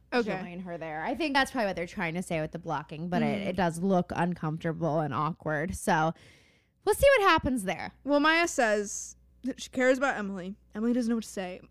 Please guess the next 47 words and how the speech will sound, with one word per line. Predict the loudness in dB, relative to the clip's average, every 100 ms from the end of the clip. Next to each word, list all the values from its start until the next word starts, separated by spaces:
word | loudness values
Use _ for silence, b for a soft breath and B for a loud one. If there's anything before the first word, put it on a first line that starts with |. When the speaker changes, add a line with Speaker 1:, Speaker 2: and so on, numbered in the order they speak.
| -6
Speaker 1:
Shay | -2 0
Mitchell | 2 0 0
is | 0 -2 _ _ -4
really | 2 8 8 8 6 4 2
going | 2 2 2
for | -2 -2
it | -2
with | -2
the | -6
facial | -6 -6 -8 -12
expressions | -10 -12 -10 -8
in | -6
Speaker 2:
Oh | -4
Speaker 1:
this | -4
Speaker 2:
my |
Speaker 1:
scene. | -4 0
Speaker 2:
God. | 2 4 2 0 -4 b _
The | -6 0
eye | 2 2
flicker, | 0 -6 -4 -4
the | -4
Shay | -4 -2 0
Mitchell | 2 0 0 0
smirk, | 0 -4 0 4 4 2 -4
it's | -8
just | -8 0
all | 4 4
in | 2 -2
full | -2 -2
force. | 0 2 4
Speaker 1:
And | 4
Speaker 2:
She's | 2 6
probably | 6 6 4
Speaker 1:
some- |
Speaker 2:
tired | 0 2 4 4
after | 2 0
this. | -4 -4
She |
probably | 0 0
had | 0
to, | 0
like, | -2 -4
use | -4
a | -4
facial | -6 -6 -4 -4
roller. | 0 4
Speaker 1:
Somehow, | 4 4 4 0 0 0 2 0